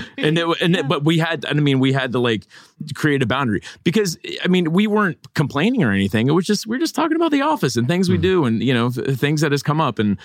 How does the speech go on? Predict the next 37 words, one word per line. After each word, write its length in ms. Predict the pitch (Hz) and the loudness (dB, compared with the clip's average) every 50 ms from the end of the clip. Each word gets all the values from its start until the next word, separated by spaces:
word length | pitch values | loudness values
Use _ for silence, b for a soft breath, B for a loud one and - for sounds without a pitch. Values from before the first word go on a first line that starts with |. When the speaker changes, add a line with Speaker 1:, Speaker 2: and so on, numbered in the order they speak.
| B B B B B B | B B B B B B
Speaker 1:
um, 320 | - 139 131 123 117 107 104 - | -2 0 0 2 0 0 0 0
yeah, 180 | 180 170 117 110 | 0 0 2 2
none, 220 | 127 139 151 160 156 - | 2 2 0 0 0 0
again, 240 | 131 135 143 120 | 0 0 2 2
none 100 | 127 139 | 2 2
of 80 | 147 143 | 2 2
it 40 | 143 | 2
was 200 | 120 117 110 110 | 0 0 0 2
negative, 420 | 110 104 139 147 147 117 104 101 | 2 2 2 2 2 0 0 0
but 120 | - 117 117 | 0 0 0
I 60 | 113 | 0
was 180 | 113 120 107 | 0 0 0
like, 240 | 120 107 98 98 - - | 0 0 -2 -2 -4 -6
"I 60 | - | -6
can't 240 | - - 92 85 95 | -4 -4 -4 -4 -4
do 120 | 95 82 | -4 -4
it. 60 | 78 - | -4 -4
Like, 180 | 95 104 92 90 | -4 -4 -2 -2
no, 220 | 98 90 85 - - | -2 -2 -2 -2 -2
no 160 | 98 104 113 | 0 0 2
more 140 | 120 - 107 | 2 2 2
Speaker 2:
Mm. 60 | 90 | 2
Speaker 1:
work 160 | 90 90 92 | 0 -2 -4
talk." 340 | - - 65 76 - - _ - | -6 -8 -10 -10 -10 -14 _ -6
Like, 120 | 143 143 165 | -2 0 0
Speaker 2:
Interesting. 500 | 151 151 147 123 - - 113 98 92 85 | 2 2 0 0 0 0 0 0 0 0
Speaker 1:
yeah. 180 | 92 95 95 92 | 0 0 0 2
Speaker 2:
I 100 | 120 147 | 2 2
would 120 | 165 165 | 2 2
never 260 | 156 156 151 139 147 151 | 2 2 2 2 2 2
even 160 | 135 123 110 | 2 0 0
think 240 | - 139 131 117 127 | 0 0 0 0 0
of 80 | 107 | 0
that. 300 | 98 92 87 82 80 - - | 0 0 -2 -2 -6 -6 -4
I 40 | - | 0
mean, 180 | 139 156 156 | 0 2 2
Speaker 1:
Yeah. 40 | - | 0